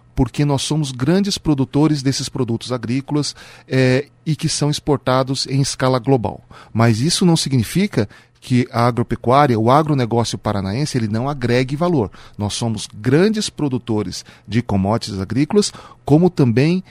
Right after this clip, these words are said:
grandes produtores de produtos elaborados. Quando nós estamos, por exemplo, vendendo carne de frango, nós estamos vendendo indiretamente os grãos utilizados na alimentação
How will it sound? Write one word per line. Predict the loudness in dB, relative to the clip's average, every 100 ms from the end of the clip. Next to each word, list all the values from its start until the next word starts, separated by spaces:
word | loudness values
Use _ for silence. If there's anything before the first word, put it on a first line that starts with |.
| -18 -20
grandes | -6 2 4 4 2 -2
produtores | -2 0 0 2 2 2
de |
produtos | -2 -2 0 -2 -2 0
elaborados. | 0 2 2 0 -4 -14 -16 -20 -20 -20 _
Quando | -2 0
nós | 2 0
estamos, | -2 0 2 2
por | 2 2
exemplo, | 4 2 0 -2 -12 -16 -4
vendendo | 0 2 2 0
carne | 0 2 2
de | 0
frango, | 0 2 2 2 -4 -10 -20 -18 0
nós | 2
estamos | 2 2 2 4
vendendo | 4 4 2 4
indiretamente | 4 4 4 4 2 2 0 -2 -4
os | 4 4
grãos | 6 4 4 2
utilizados | 0 0 0 4 2 2
na | 0
alimentação | 2 0 0 -2 -2 -2